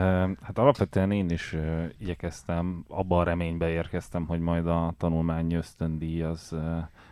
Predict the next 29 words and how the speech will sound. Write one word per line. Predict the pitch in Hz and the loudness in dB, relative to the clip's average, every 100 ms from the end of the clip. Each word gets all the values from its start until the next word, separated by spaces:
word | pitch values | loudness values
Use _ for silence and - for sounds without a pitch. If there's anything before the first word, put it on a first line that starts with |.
| - | -14
bőven | 85 82 80 82 | -2 -2 0 0
elegendő | 80 82 80 80 80 82 | 0 0 -2 -2 0 0
lesz, | 80 78 - - - 87 | 0 -4 -8 -18 -18 -16
ö, | 87 76 - | -14 -14 -14
arra, | - 80 78 82 90 - - | -6 -2 0 2 0 -2 -8
amire | - 87 90 85 | -2 0 0 0
kell, | - 90 | 2 4
hogy | 92 92 | 4 6
elegendő | 90 87 87 90 85 | 6 4 4 4 4
legyen, | 82 98 104 | 4 2 2
tehát | - - 76 | 0 -6 -8
mondjuk | - - 80 78 76 | -10 -6 -4 -2 -2
a | 80 76 - - - - - - - - | -4 -4 -14 -20 -20 -20 -20 -20 -20 -8
egyetem | - 82 80 82 | -2 0 0 -2
utáni | 85 82 80 | 0 0 0
sörre, | 82 - 82 85 101 107 - - | -2 0 2 2 0 -2 -12 -16
de | 90 82 | -10 -6
hát | 85 - - - | -6 -10 -14 -10
<laughs> | - - | -8 -8
ez | - - | -10 -4
hamar | 98 87 85 | -2 0 -2
kiderült, | 95 92 92 90 | 0 2 4 2
hogy | - 110 - - - - - - - - - - - | 2 0 -2 -16 -20 -18 -16 -14 -14 -16 -20 -12 -4
ez | |
egy | 87 92 | -2 2
nagyon, | 90 87 85 85 | 2 4 2 0
nagyon, | 101 90 85 85 82 92 | -2 2 2 2 -2 -2
nagyon | 87 85 82 | 0 2 2
naív, | 87 85 82 | 2 2 2